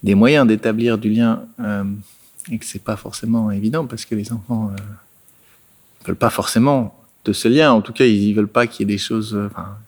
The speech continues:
je pense qu'ils repoussent toute tentative, euh, évidente de créer du lien. Donc, en fait, faut naviguer un peu cette frontière où on, on essaie de créer des conditions pour. Et en même temps, faut pas que ce soit trop évident parce que sinon, il y a un rejet total. Moi, moi, je pense que c'est, euh,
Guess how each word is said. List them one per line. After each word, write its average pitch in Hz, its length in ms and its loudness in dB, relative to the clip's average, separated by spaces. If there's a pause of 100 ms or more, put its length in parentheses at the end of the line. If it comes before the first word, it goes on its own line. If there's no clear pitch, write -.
(320)
je - 80 -18
pense 113 120 -2
qu'ils 110 140 0
repoussent 104 500 0 (100)
toute 117 200 -4
tentative, 113 680 0
euh, 104 420 2
évidente 120 600 0
de 107 240 2
créer 101 260 -2
du 101 120 2
lien. 139 280 2
Donc, 113 240 -2
en 98 60 -6
fait, 120 260 -2
faut 113 100 0
naviguer 117 400 4
un 117 100 2
peu 127 120 -2
cette 117 240 -4
frontière 135 480 2
où 113 400 4
on, 92 220 0
on 101 80 2
essaie 117 240 2
de 110 80 4
créer 120 280 2
des 107 140 2
conditions 110 460 0
pour. 139 420 2 (880)
Et 110 60 2
en - 20 4
même 104 120 4
temps, 127 100 2
faut 120 100 -2
pas 107 140 2
que - 40 -6
ce 110 60 -2
soit 117 220 2
trop - 320 0
évident 117 360 2
parce 110 120 -6
que - 100 -20
sinon, 123 200 -2
il 123 80 2
y 104 40 0
a 98 80 -2
un 95 100 -4
rejet 98 280 -10
total. 117 340 -6 (480)
Moi, 196 160 6
moi, 185 140 6
je 202 80 2
pense 220 160 4
que 156 100 4
c'est, - 180 4
euh, 120 760 6